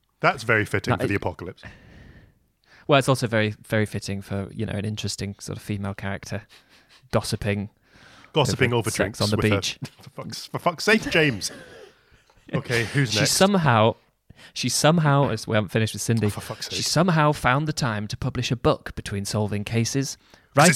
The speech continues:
Speaker 1: it's,
Speaker 2: articles.
Speaker 1: it's very hard to write books, isn't it, James? It's really hard to find the time to write twenty books in a year.
Speaker 2: Yeah,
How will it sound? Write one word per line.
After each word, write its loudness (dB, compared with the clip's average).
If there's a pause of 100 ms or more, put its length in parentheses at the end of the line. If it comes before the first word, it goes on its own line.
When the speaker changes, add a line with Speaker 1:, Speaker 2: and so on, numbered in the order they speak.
Speaker 1:
it's, -2
Speaker 2:
articles. 0
Speaker 1:
it's 0
very 6
hard 6
to -4
write -2
books, -2
isn't -2
it, -8
James? -12
It's -10
really 4
hard 2
to -6
find -2
the -4
time -4
to -8
write -6
twenty -4
books -10
in -14
a -10
year. -12 (1600)
Speaker 2:
Yeah, -2